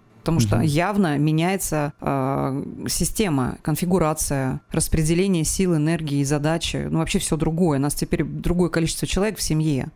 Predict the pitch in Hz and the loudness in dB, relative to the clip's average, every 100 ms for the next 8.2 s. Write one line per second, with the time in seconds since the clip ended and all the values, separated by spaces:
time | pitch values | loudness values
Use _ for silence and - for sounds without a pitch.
0 | - 147 - 151 160 175 180 175 170 156 | -4 -2 0 0 0 2 2 2 0 0
1 | - 165 147 - 147 - 214 165 147 147 | 0 2 2 0 0 0 2 2 2 2
2 | 160 190 147 147 165 156 151 165 - - | 2 2 2 2 2 2 2 0 -2 -4
3 | - - - 123 143 139 - 160 160 - | -8 -10 -8 -2 -2 -2 -2 0 0 0
4 | 196 - - 165 170 151 151 165 156 143 | -2 -2 -2 0 0 0 -2 -2 0 0
5 | 147 - 156 151 156 - 160 - - - | 0 0 2 4 2 0 -4 -4 -6 -6
6 | 165 - - 165 - 170 156 170 190 139 | -10 -8 -4 -2 0 0 2 2 4 6
7 | 139 139 135 135 131 127 123 113 110 135 | 6 6 4 4 4 6 6 4 2 -2
8 | 131 - | -4 -6